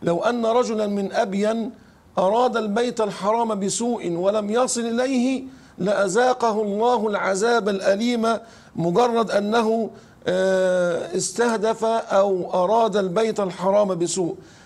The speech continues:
مكان ربنا سبحانه وتعالى جعله حرمة للمصلين وللطائفين والقائمين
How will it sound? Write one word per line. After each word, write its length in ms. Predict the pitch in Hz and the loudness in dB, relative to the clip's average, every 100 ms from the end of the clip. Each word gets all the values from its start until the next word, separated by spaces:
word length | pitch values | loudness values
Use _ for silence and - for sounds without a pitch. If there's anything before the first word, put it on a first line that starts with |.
| - | -6
مكان 560 | 180 214 254 269 240 190 | -2 0 0 2 2 0
ربنا 440 | 185 175 220 254 | 0 0 0 -2
سبحانه 480 | 180 196 208 240 233 | -2 -4 -2 0 0
وتعالى 380 | 214 214 233 226 | 0 0 0 0
جعله 640 | 208 214 214 208 190 170 - - - - | 2 2 4 2 2 -2 -6 -20 -20 -6
حرمة 420 | 233 262 247 226 | 0 2 2 0
للمصلين 960 | 220 208 240 233 214 220 196 208 240 214 | 0 0 -2 0 0 0 0 0 0 0
وللطائفين 920 | 196 185 185 190 196 175 202 233 233 | 0 0 -2 0 0 -2 -2 -2 0
والقائمين 1000 | 214 185 175 185 185 190 185 226 233 202 | 2 2 0 2 2 2 -2 -2 -2 -2